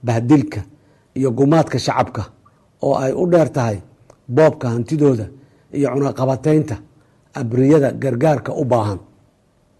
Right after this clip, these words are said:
Waxaa la yiri, "Meyd maxaa u dambeeyey?" Kaas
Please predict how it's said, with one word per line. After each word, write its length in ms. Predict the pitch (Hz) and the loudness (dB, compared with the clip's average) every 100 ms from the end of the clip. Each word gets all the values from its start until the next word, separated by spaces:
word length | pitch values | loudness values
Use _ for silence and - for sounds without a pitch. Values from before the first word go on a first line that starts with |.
| _ _ _ _ _ _ _ _ _ _ _ _ _ - | _ _ _ _ _ _ _ _ _ _ _ _ _ -14
Waxaa 280 | 110 143 143 | -8 -4 -2
la 120 | 123 | -2
yiri, 320 | 107 104 95 - _ _ _ _ _ | -2 -6 -8 -16 _ _ _ _ _
"Meyd 300 | 147 170 151 156 | 4 4 4 -6
maxaa 280 | 113 139 143 | -8 -4 -4
u 80 | 139 | -4
dambeeyey?" 580 | 120 110 95 104 98 87 - _ _ _ _ _ _ _ _ | -2 -2 0 0 -2 -6 -14 _ _ _ _ _ _ _ _
Kaas 240 | 123 139 | -4 -4